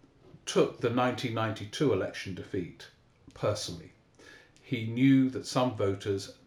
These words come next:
didn't like him, and it is really painful. And it's the same for Ed Miliband. For William Hague, it's slightly different in that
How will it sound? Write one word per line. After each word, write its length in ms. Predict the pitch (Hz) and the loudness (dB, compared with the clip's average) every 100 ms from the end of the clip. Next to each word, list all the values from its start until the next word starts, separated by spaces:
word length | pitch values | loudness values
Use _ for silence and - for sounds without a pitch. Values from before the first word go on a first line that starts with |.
| - | -8
didn't 400 | 113 107 95 - - _ | -6 -4 -6 -10 -20 _
like 480 | 107 104 98 90 - - _ _ | -6 -4 -4 -6 -16 -20 _ _
him, 300 | 120 90 82 - _ _ - _ _ | -4 -4 -6 -18 _ _ -20 _ _
and 160 | - 113 | -4 -4
it 140 | 107 113 | -4 -6
is 160 | 98 - | -8 -8
really 560 | 107 98 107 127 87 95 | -8 -4 2 2 2 -4
painful. 500 | 98 98 87 85 - - _ - - - | -6 -6 -6 -10 -16 -20 _ -20 -20 -10
And 120 | 107 | -6
it's 140 | 104 - | -6 -6
the 80 | |
same 260 | 104 131 113 | 2 2 2
for 80 | 113 | 0
Ed 240 | 110 101 | 0 0
Miliband. 440 | 117 110 101 87 - - - | 0 0 0 -4 -8 -16 -14
For 120 | - 120 | -6 2
William 320 | 160 190 160 | 4 4 2
Hague, 460 | 139 151 120 95 | 2 2 2 0
it's 140 | 92 - | -4 -4
slightly 380 | 135 120 101 104 | 0 0 0 -2
different 640 | 127 - 92 76 - - - | -2 -2 -6 -8 -14 -16 -6
in 300 | 131 117 113 | -2 -2 0
that 420 | 113 110 107 - | 2 2 2 -4